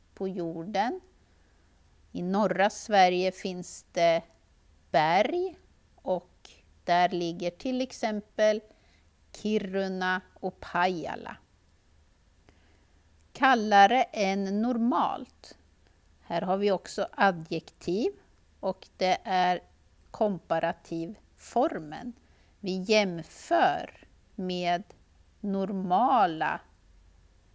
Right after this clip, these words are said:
tider, när det är som det brukar vara. Kallare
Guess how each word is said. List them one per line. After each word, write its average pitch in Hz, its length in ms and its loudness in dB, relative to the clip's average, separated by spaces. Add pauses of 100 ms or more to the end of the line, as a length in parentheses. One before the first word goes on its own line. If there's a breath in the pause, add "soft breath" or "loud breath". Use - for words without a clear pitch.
(540)
tider, 165 540 -8 (100)
när 180 180 -2
det 185 160 2
är 180 300 0
som 180 340 -8
det 180 100 -6
brukar 233 600 -4
vara. 196 460 -4 (880)
Kallare 185 880 2